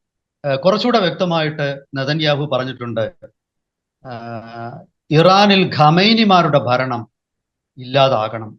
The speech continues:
എന്ന്. അതായത് ഇറാനെ, ഈ ഇന്നത്തെ ഇറാൻ എന്ന് പറയുമ്പോൾ അതിനെ രൂപപ്പെടുത്തിയത് ഈ ഖമൈനിമാരുടെ ഒരു ഇസ്ലാമിക വിപ്ലവമാണ്. ആ ഇസ്ലാമിക ഭരണകൂടത്തെ തുടച്ചു മാറ്റുക,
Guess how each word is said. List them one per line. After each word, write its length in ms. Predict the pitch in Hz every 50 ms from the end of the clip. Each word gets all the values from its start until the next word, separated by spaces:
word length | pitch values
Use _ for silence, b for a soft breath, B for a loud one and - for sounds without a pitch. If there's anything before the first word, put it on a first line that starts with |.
| _
എന്ന്. 220 | 113 107 101 - - _ _ _ _ _ _ _ _ _ _ _ _ _ _ _ _ _
അതായത് 640 | 131 123 151 156 160 170 156 151 139 147 170 - - - 123
ഇറാനെ, 640 | 131 147 160 175 180 180 180 170 160 175 202 208 - _ _ _ _ _ _ -
ഈ 180 | 143 151 175 165
ഇന്നത്തെ 280 | 151 156 180 175 185 202
ഇറാൻ 360 | 190 160 151 156 165 175 175
എന്ന് 120 | 175 175
പറയുമ്പോൾ 480 | 156 139 131 135 139 139 139 127 120 117
അതിനെ 220 | 120 147 165 175
രൂപപ്പെടുത്തിയത് 840 | 151 139 131 147 151 170 175 175 156 131 117 - 127 107 87 92 - _ _ _ _ _ _ _ _ _ _ _ _ _ _ _ _ _ _ -
ഈ 160 | 147 165 160 120
ഖമൈനിമാരുടെ 760 | 120 143 143 147 160 185 202 202 202 185 175 165 160 160 151
ഒരു 140 | 143 139 135
ഇസ്ലാമിക 500 | 135 131 - 180 170 170 170 175 165 160
വിപ്ലവമാണ്. 640 | 156 123 117 117 - 131 127 123 113 98 82 - 101 _ _ _ _ _ _ _ _ _ -
ആ 80 | 151 156
ഇസ്ലാമിക 580 | 160 165 160 - 202 196 208 202 196 190 180 180
ഭരണകൂടത്തെ 680 | - 127 139 147 147 156 151 139 143 131 - - 123
തുടച്ചു 380 | 117 - 127 123 127 - -
മാറ്റുക, 340 | 127 117 113 101 - _ _